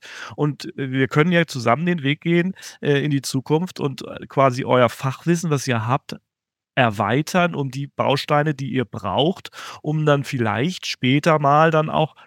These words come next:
noch mehr draus zu ziehen.“ Weil meine Idee ist tatsächlich, dass wir nicht nur beraten und sagen, „Hier, du musst dieses Knöpfchen drücken oder du brauchst dieses Sachkonto“ oder sonstige Dinge, sondern auch zu sagen, „Mensch, wir gucken uns mal deine Buchhaltung an.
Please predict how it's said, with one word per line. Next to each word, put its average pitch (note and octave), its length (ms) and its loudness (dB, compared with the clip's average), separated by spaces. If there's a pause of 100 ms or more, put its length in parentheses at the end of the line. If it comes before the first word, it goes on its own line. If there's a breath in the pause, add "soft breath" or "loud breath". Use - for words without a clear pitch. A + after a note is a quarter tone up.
noch F3 320 0
mehr C#3 160 4
draus A2 280 0
zu B2 80 -8
ziehen.“ G#2+ 300 -10
Weil A2+ 160 0 (260 loud breath)
meine C#3+ 280 2
Idee D#3+ 440 2
ist F3+ 140 -2
tatsächlich, D#3 560 -2
dass C3 200 -4
wir C3 100 0
nicht D3 360 -2
nur C#3+ 240 2
beraten B2 440 4
und C3+ 80 -6
sagen, B2+ 240 2
„Hier, C3 100 -2
du B2 140 -4
musst B2 220 -6
dieses C3+ 220 -8
Knöpfchen C#3+ 380 -6
drücken D#3 280 -4
oder C3+ 180 2
du B2+ 100 -2
brauchst B2 320 0
dieses A#2 240 -8
Sachkonto“ D#3 540 0
oder D#3+ 200 2
sonstige D#3 440 -2
Dinge, E3 300 -2 (300 loud breath)
sondern C#3+ 360 4
auch C3+ 200 4
zu - 140 -10
sagen, C#3 240 4
„Mensch, C#3 220 -2 (180 loud breath)
wir D3+ 80 4
gucken D#3 380 0
uns D3 180 0
mal D3 100 2
deine C3 220 2
Buchhaltung B2+ 560 0
an. D#3+ 400 0